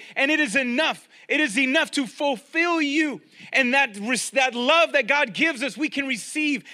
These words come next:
And that love fills in all the other loves that we lack inside of the home. It's in your heavenly Father. You have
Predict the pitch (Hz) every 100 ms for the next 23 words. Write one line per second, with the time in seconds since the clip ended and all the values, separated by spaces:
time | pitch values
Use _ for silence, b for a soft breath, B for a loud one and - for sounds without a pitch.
0 | B 247 233 285 254 247 311 285 190 311
1 | 302 226 302 311 277 302 311 311 311 302
2 | 294 285 277 285 254 247 233 240 240 214
3 | 233 202 233 208 202 175 190 151 B B
4 | - 254 - 277 247 233 190 262 269 269
5 | 233 - 247 262 247 226 220 240